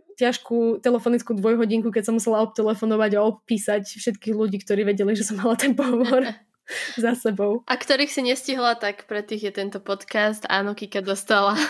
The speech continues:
Speaker 2: <laughs> doktorát. Ja by som ešte
Speaker 1: Chcem len povedať, že tento podcast nie je o tom, že sa tu chcem chváliť. Tento podcast je o tom, že chcem zdieľať moje skúsenosti, lebo možno to niekomu pomôže, kto je v takej pozícii, v akej som ja bola pred pol rokom.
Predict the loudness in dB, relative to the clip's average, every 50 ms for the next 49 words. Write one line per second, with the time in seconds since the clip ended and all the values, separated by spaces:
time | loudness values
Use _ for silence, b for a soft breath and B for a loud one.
0 | -4 -6 -6 -6 -8 -6 -6 -6 -6 -6 -6 -6 -6 -4 -2 -2 -2 -2 -4 -6
1 | -12 B B B B B B B B B B B B B 0 0 2 2 2 2
2 | 2 2 2 2 2 2 2 2 4 4 4 2 2 2 4 4 6 6 4 4
3 | 2 2 0 2 0 0 0 -2 -2 0 0 0 2 2 2 2 2 2 2 0
4 | 0 0 0 0 0 0 -2 -2 -2 -4 -2 0 0 0 0 -2 -2 -2 -2 -2
5 | 0 0 0 -2 0 0 0 2 2 0 0 0 0 0 0 -2 -2 -4 -6 -2
6 | 0 2 2 2 2 2 2 2 2 2 0 -2 -2 -4 -2 0 2 2 2 2
7 | 0 -2 -2 -4 -2 0 2 2 2 2 2 2 2 2 2 2 2 0 0 0
8 | 0 2 2 2 0 0 0 0 0 0 0 0 0 0 0 0 0 2 2 0
9 | 2 2 0 0 0 0 2 4 4 2 2 2 0 0 0 0 0 0 0 0
10 | 0 0 0 2 2 2 2 0 -2 0 0 2 2 2 2 2 2 2 2 0
11 | -2 0 0 2 2 2 2 0 0 -2 -4 -4 -4 -6